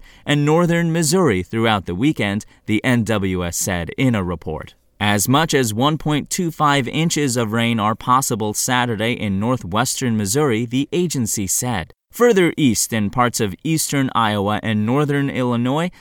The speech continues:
more snow is on the way after a very cold lead-up into the weekend. Wind chills this morning are expected to fall as low as minus fifteen degrees below zero, leading into a winter storm this weekend,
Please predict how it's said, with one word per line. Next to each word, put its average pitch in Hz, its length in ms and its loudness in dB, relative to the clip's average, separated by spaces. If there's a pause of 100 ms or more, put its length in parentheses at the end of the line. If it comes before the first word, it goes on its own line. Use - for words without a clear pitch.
(160)
more 214 260 4
snow 95 380 0
is 95 100 -2
on 95 200 0
the 87 80 -2
way 90 260 -2
after 101 400 -2
a 87 80 -4
very 95 380 -2
cold 117 480 0
lead-up 117 560 0
into 139 260 -2
the 98 100 -2
weekend. 87 600 -4 (220)
Wind 165 260 2
chills 175 460 2
this 160 240 -2
morning 151 360 0
are 135 220 2
expected 156 560 0
to 156 140 -2
fall 147 340 2
as 139 180 0
low 139 220 2
as 123 160 0
minus 131 480 0
fifteen 151 560 -4
degrees 139 480 0
below 117 380 0
zero, 143 480 2 (240)
leading 98 400 0
into 95 280 -2
a 90 80 -2
winter 123 380 0
storm 107 460 -2
this 92 240 -4
weekend, 117 480 -2